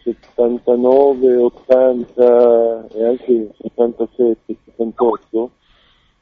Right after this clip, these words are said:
cioè, parliamo del periodo del rapimento Moro, che è un periodo durissimo, noi facciamo una serie di falsi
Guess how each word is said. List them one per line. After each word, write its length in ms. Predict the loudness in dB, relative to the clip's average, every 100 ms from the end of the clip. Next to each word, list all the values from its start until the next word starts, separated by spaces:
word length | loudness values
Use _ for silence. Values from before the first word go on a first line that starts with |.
| _ -4
cioè, 180 | -4 -4
parliamo 360 | -4 0 2
del 100 | 0 -2
periodo 300 | 0 2 2
del 80 |
rapimento 480 | 0 -2 -6 -10 -12 -12
Moro, 460 | -2 0 0 -2
che 280 | -8 -10 -10
è 20 |
un 100 | -10
periodo 300 | -4 0 0 0
durissimo, 840 | -8 -6 -6 -8 _ -4 -2 -4 -10 _ _ _ _ _ _ _ _ _ _
noi 440 | -2 2 2 0 -2
facciamo 420 | -4 -2 0 0 0
una 240 | -2 -2 _
serie 240 | 0 2
di 160 | 2 -2 -4 -4
falsi 760 | 0 0 -4 _ -2 2 2